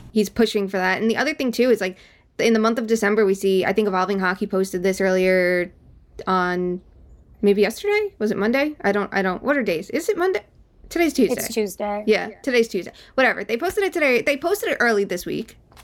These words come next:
Speaker 1: on one of the days that end in Y, and it was showing that the Hurricanes are, like, the best team in five-on-five expected goal share,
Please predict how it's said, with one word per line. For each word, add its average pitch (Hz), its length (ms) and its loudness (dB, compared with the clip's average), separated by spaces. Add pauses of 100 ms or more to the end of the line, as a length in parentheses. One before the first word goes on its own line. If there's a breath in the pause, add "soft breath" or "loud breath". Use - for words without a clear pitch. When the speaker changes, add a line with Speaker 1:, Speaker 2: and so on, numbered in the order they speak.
(120)
Speaker 1:
on 240 200 2
one 226 100 4
of 196 100 -4
the 208 60 4
days 196 200 2
that 190 100 0
end 185 140 0
in 202 80 2
Y, 180 380 0 (340 loud breath)
and 220 180 2
it 208 60 0
was 220 100 2
showing 220 320 2
that 202 240 2
the 208 60 -2
Hurricanes 190 380 -2
are, 202 40 0
like, 185 140 0
the 190 80 -2
best 185 200 -2
team 190 120 0
in 185 80 0
five-on-five 175 460 -2
expected 180 400 -6
goal 185 220 2
share, 180 520 0